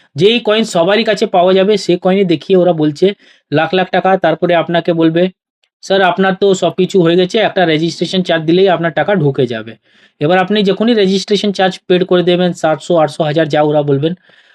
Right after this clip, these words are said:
আর তারপরে আপনার সেই হাজার টাকাও চলে যাবে আর আপনার কয়েনও বিক্রি হবে না। তারপরে আপনি বলবেন, "স্যার, আমার সাথে ফ্রড হয়ে গেছে।" তো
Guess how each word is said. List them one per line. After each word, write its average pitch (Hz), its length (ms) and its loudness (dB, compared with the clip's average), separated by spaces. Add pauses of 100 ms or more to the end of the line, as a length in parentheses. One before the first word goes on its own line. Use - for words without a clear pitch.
আর 143 220 0 (240)
তারপরে 202 500 2
আপনার 185 300 0
সেই 190 220 0
হাজার 170 300 -2
টাকাও 160 240 0
চলে 180 220 2
যাবে 190 200 2 (440)
আর 143 60 -2
আপনার 165 280 0
কয়েনও 151 340 -2
বিক্রি 160 340 0
হবে 123 300 -6
না। 110 120 -8
তারপরে 139 320 -2
আপনি 170 180 0
বলবেন, 175 280 0
"স্যার, 175 180 0
আমার 151 220 -2
সাথে 160 280 -4
ফ্রড 139 300 -2
হয়ে 117 160 -8
গেছে।" 104 280 -12 (680)
তো 143 160 -2